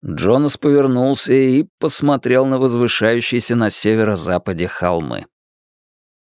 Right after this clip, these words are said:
«У нас есть ещё одно дело.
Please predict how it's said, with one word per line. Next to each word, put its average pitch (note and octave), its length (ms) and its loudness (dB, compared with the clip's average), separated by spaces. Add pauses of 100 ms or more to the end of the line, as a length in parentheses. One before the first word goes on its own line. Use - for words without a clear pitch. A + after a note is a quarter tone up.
(160)
«У - 160 -6
нас G3 440 0
есть F3 380 0
ещё E3 580 0
одно A2+ 340 -2
дело. A#2 460 0